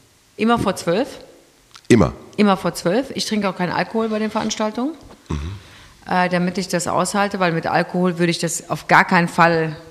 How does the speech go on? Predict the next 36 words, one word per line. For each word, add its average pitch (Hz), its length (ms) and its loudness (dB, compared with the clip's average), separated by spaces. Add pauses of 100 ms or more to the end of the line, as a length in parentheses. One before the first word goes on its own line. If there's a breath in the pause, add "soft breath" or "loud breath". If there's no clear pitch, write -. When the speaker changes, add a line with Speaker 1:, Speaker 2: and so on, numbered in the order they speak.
(260)
Speaker 1:
körperlich 170 440 0
schaffen. 202 460 2
Das 196 100 -2
ist - 40 2
auch 160 80 4
Speaker 2:
Mhm. 151 60 0
Speaker 1:
so 214 120 2
anstrengend, - 540 0
wenn 165 100 0
ich 156 100 -4
dann 156 180 0
wenig 151 260 2
schlafe, 147 420 0
aber 156 300 2
mit 156 180 -4
Alkohol 170 320 -2
im 160 100 -2
Blut, 165 180 -6 (500)
ich - 140 -8
krieg's - 280 -4
nicht 180 180 2
mehr. 156 200 0
Speaker 2:
Ja. 143 100 2
Speaker 1:
Ging 240 180 8
früher 226 300 6
gut, 226 460 4
ne, 196 120 2
sehr 233 160 6
Speaker 2:
Mhm. - 40 0
Speaker 1:
gut 160 160 -2
sogar, 156 420 4
Speaker 2:
Mhm. 98 80 4
Speaker 1:
aber 175 560 4 (300 loud breath)
mit - 200 4
zunehmendem 214 520 8
Alter, 190 600 4